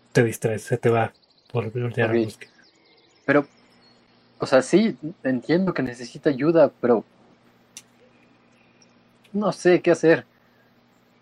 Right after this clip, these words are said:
Speaker 2: ¿Sabes qué? Veré si ya vienen. La, espera aquí. Y en ese momento salgo corriendo por el camino hacia
Speaker 1: Ok.
Speaker 2: donde se fue Fireson.
Speaker 1: Ok. Fireson y Leren, hagan un tiro, por favor,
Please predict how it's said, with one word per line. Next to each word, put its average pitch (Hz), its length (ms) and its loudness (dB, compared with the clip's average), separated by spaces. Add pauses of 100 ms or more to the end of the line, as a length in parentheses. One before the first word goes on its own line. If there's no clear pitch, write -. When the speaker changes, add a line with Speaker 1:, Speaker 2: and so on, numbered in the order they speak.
(220)
Speaker 2:
¿Sabes 196 240 0
qué? 160 240 -4 (540)
Veré 147 260 2
si 156 140 -8
ya 147 80 4
vienen. 113 340 -2 (680)
La, 139 280 0
espera 139 340 2
aquí. 123 260 -6 (560)
Y 117 80 -6
en 123 60 -4
ese 123 140 -8
momento 117 360 -8
salgo 117 360 -4
corriendo 104 380 -8
por 107 160 -8
el 98 100 -10
camino 107 400 -8 (400)
hacia 143 240 -2
Speaker 1:
Ok. 135 60 2
Speaker 2:
donde 156 220 8
se - 80 -2
fue 95 240 -8 (800)
Fireson. 95 420 -4 (560)
Speaker 1:
Ok. 180 180 4 (1900)
Fireson 139 560 4 (240)
y 110 100 -2
Leren, 107 380 0 (840)
hagan 143 280 4
un 143 120 2
tiro, 127 340 -4
por 131 140 -4
favor, 131 420 0